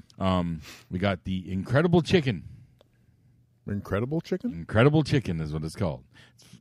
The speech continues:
Speaker 1: d-, uh, you know, deep fried pieces of chicken.
Speaker 2: Yep.
Speaker 1: With this incredible sauce. It's this sweet, spicy, little bit of this, uh, s-, savory to it sauce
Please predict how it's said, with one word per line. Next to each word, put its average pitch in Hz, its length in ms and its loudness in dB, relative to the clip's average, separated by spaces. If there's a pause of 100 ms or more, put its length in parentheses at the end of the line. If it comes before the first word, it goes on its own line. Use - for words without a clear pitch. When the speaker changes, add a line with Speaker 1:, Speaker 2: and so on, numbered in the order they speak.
Speaker 1:
d-, 104 160 -6
uh, 90 320 -6
you 90 100 -10
know, 82 200 -6 (460)
deep 123 200 0
fried 147 180 2
pieces 143 240 0
of 175 80 -6
chicken. 147 320 -4 (140)
Speaker 2:
Yep. 95 300 -10 (280)
Speaker 1:
With 104 240 0
this - 560 0
incredible 123 600 0
sauce. - 840 -6
It's 95 500 -6
this 92 500 -8
sweet, 139 580 -4 (160)
spicy, 147 1400 -2 (720)
little 139 320 2
bit 170 180 2
of 170 140 2
this, 143 360 -2
uh, 92 300 -2 (200)
s-, - 320 -8
savory 147 520 4
to 160 240 4
it 156 220 2 (340)
sauce 131 800 0